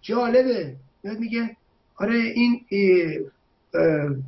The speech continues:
ب-، من رو تحلیل روانشناسی می‌کنن. یه دونه اون کیمیا خاوری، به اصطلاح روانشناس زندانیان سیاسی، قلمزن سایت ایران گلوبال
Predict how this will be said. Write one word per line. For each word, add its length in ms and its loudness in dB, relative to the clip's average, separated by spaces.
ب-، 220 0
من 460 2
رو 160 4
تحلیل 840 0
روانشناسی 800 2
می‌کنن. 460 -2
یه 160 2
دونه 180 2
اون 400 2
کیمیا 480 4
خاوری، 800 0
به 100 -4
اصطلاح 640 0
روانشناس 840 2
زندانیان 840 0
سیاسی، 880 -4
قلمزن 720 2
سایت 360 -4
ایران 420 0
گلوبال 720 2